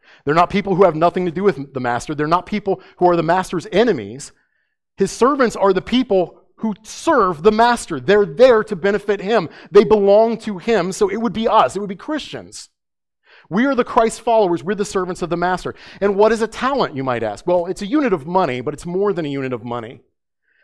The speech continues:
Do you know where the term in the English language talent came from? This parable. The reason we call a talent a talent, an ability, is because this parable informed how we think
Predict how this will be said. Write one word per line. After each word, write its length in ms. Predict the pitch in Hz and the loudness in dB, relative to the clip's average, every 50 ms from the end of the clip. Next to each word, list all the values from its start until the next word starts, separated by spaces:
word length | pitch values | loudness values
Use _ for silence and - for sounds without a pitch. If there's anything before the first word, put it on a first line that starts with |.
| _ _ _ | _ _ _
Do 80 | - 165 | -4 0
you 20 | |
know 100 | 185 202 | 0 2
where 160 | 196 196 196 185 | 4 4 4 2
the 120 | 165 160 | 0 -4
term 320 | - - - 170 180 196 | -8 -6 -4 -4 -2 -2
in 80 | 190 180 | -2 -4
the 100 | 156 147 | -4 -4
English 320 | 139 160 156 170 156 - | -6 -4 -2 -4 -4 -4
language 440 | 139 135 135 147 156 156 - - - - | -4 -4 -4 -4 -4 -8 -10 -12 -18 -18
talent 360 | - 123 127 143 175 190 - | -10 -8 -6 -6 -6 -6 -4
came 200 | - 190 208 202 | -4 -4 -4 -2
from? 280 | - 226 240 269 302 - _ _ _ _ _ _ _ _ _ _ _ _ _ _ _ _ _ _ _ _ _ _ _ _ _ _ _ _ _ _ _ _ _ _ _ _ _ _ _ _ _ _ _ _ _ _ _ _ | -2 -2 -2 -2 -4 -8 _ _ _ _ _ _ _ _ _ _ _ _ _ _ _ _ _ _ _ _ _ _ _ _ _ _ _ _ _ _ _ _ _ _ _ _ _ _ _ _ _ _ _ _ _ _ _ _
This 140 | 214 233 - | -2 -2 0
parable. 440 | - 269 277 190 127 - - - _ _ _ _ _ _ _ _ _ _ _ _ _ _ _ _ _ _ _ _ _ _ _ _ _ _ | 0 0 0 0 0 -2 -8 -18 _ _ _ _ _ _ _ _ _ _ _ _ _ _ _ _ _ _ _ _ _ _ _ _ _ _
The 80 | 170 160 | -4 -2
reason 420 | 180 233 262 285 233 262 226 208 | 0 0 0 0 0 0 -2 0
we 140 | 190 226 220 | -2 -4 -6
call 280 | - - 220 220 214 185 | -2 -2 0 2 2 2
a 40 | - | 0
talent 400 | - - 208 208 214 214 196 - | 0 -4 -4 -2 -2 -2 -2 -4
a 60 | - | -8
talent, 340 | - - 196 185 151 135 - | -6 -4 -4 -4 -4 -4 -4
an 80 | 151 | -4
ability, 600 | 151 127 139 185 214 190 151 110 107 110 139 131 - _ - _ _ | -2 2 4 4 4 4 2 -2 -2 -6 -8 -10 -16 _ -20 _ _
is 140 | 151 147 | -10 -8
because 380 | 147 185 - - 202 202 165 143 | -8 -10 -2 2 2 2 2 0
this 200 | 156 214 208 - | -4 -4 -4 -4
parable 420 | - - - 226 226 202 160 160 | -10 -8 -4 -2 -2 -2 -2 -4
informed 500 | 135 151 151 - _ 175 180 185 180 156 | -6 -8 -10 -10 _ -2 -2 -2 -2 -4
how 180 | 139 - 170 175 | -6 -4 -4 -4
we 220 | 175 160 165 165 | -4 -4 -10 -12
think 400 | 147 - _ 180 165 135 131 - | -12 -8 _ -4 -4 -4 -4 -8